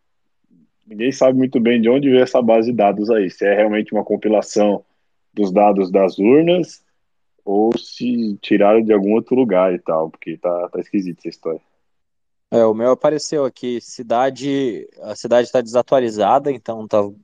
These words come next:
Speaker 2: no, no local onde eu votava até dois mil e vinte, é, até dois mil e dezenove, se não me engano, e voto apurado apareceu não registrado.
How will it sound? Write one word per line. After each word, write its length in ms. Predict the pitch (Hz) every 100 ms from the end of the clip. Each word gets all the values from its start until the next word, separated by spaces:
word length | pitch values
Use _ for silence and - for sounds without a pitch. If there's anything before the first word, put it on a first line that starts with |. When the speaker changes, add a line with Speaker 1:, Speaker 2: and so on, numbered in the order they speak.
| _
Speaker 2:
no, 500 | 113 107 101 98 101
no 220 | 92 110 113
local 340 | 107 113 113
onde 160 | 117 113
eu 80 |
votava 560 | 110 113 - 113 110 104
até 400 | 98 113 113 110
dois 220 | 104 104
mil 160 | 107 110
e 200 | 107 92
vinte, 480 | 101 123 175 - - _ _ - _ - - _
é, 680 | - 104 101 101 101 98 90 _ _ _ _ _
até 300 | 110 104 -
dois 180 | 98 101
mil 80 | 101
e 40 |
dezenove, 440 | 95 95 90 110 123
se 140 | -
não 60 | 92
me 80 | 90
engano, 260 | 104 131 - _ _ _ _ _ _ _ -
e 280 | 117 113 113
voto 320 | 104 120 131
apurado 400 | 147 - 120 127
apareceu 360 | 135 139 123 135
não 220 | 127 135
registrado. 800 | 143 143 143 - - 107 98 92